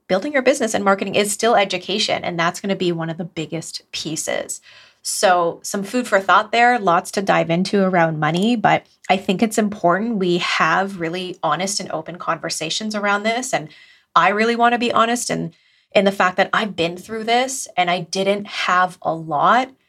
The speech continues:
and I found ways to keep showing up and make it work. And I see it time and time again from all the women that enroll in our programs. You know, we have programs that range anywhere from,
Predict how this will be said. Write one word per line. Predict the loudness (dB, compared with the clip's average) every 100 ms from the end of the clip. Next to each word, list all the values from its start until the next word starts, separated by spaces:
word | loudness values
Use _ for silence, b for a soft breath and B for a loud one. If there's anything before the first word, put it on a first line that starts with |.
| _ -2
and | -2
I | -2
found | -6 -2 2 2 2 0
ways | 0 0 -4 -8
to | -12
keep | -12 -6 -4 0
showing | 0 0 0 2
up | 0 0 -4
and | -6 -4
make | -6 -6 -6
it | -8 -8
work. | -2 2 2 0 -10 B B B _
And | -2 2
I | 0
see | -2 -6 -2 0
it | 0 0
time | -8 -6 -2 2 2 0 -2
and | -6 -6
time | -2 0 0 -2
again | -2 -2 -2 -4 -8
from | -4
all | 0 0
the | 0
women | -2 0 -2 0
that | -2 -4
enroll | -8 -4 -2 2
in |
our | 2 0
programs. | 0 0 0 0 0 -2 -10 -18 _ _ _ _ _
You | -8
know, | -6
we | -4
have | -4 -4 2
programs | 2 2 -2 2
that | 0 0 B B B B
range | 2 2 2 2
anywhere | 2 2 2
from, | 2 0 0 -4